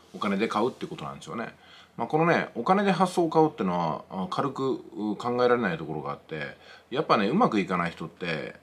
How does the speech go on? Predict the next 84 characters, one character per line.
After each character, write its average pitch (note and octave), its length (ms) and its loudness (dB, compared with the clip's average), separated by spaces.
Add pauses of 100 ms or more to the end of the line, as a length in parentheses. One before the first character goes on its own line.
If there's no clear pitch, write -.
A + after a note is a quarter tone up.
考 F3 260 2
え F#3 60 4
方 F3+ 220 2
が F#2+ 80 2
う A#2 80 0
ま C#3 140 0
く F2 120 -6
い D#2+ 60 -4
か G#2+ 100 -4
な G#2 140 2
い - 20 -4
考 G#2 120 -2 (180)
え G2+ 40 0
方 F#2 200 -4
の D2+ 100 -6
ル A2 120 4
ー - 20 -2
プ - 120 -8
に - 60 -10
入 F#2+ 140 -6
っ F2+ 40 -8
て - 120 -12
る - 100 -16
ん - 40 -18
で - 40 -20
す - 60 -18
よ。 - 100 -16 (720)
で、 A2+ 200 2
本 C#3+ 240 2
宮 G3+ 160 2
博 C#3 240 2
さ F#2+ 200 -2
ん E2 60 -2
っ D#2 40 -6
て E2+ 120 -8
い E2+ 40 -6
う E2+ 40 -4
漫 F#2 200 0
画 E2 80 -4
家 E2+ 120 -6
の F2+ 120 -4
方 F#2 180 -4
が F2 40 -6
こ - 160 -6
ん D#3 40 4
な D#3+ 80 6
こ D3 80 -2
と - 80 -4
言 D#2 100 -4
う - 20 -10
ん D2 40 -12
で - 40 -16
す - 60 -14
よ。 - 140 -14 (640)
う D2 340 -12
ん、 - 20 -10
な B2 60 -4
ん D3+ 60 -2
か - 80 -8
生 G#3 180 6
活 A3+ 220 4
を G3+ 80 6
豊 G#3 260 2
か A#2+ 60 4
に G2+ 80 0
す G#2+ 100 -4
る F#2+ 80 -4
た G2 80 2
め F2+ 120 0
に F#2+ 360 0 (180)
サ - 180 -4
ラ B2+ 100 6
リ B2+ 80 2
ー A2+ 60 4
マ F#2 120 2
ン E2+ 60 -2
に D#2+ 80 -4
な E2+ 100 -4
っ - 60 -8
て E2+ 300 -4
働 G2 380 -2
く G2 80 -8
の D#2+ 120 -4
に、 E2+ 240 -8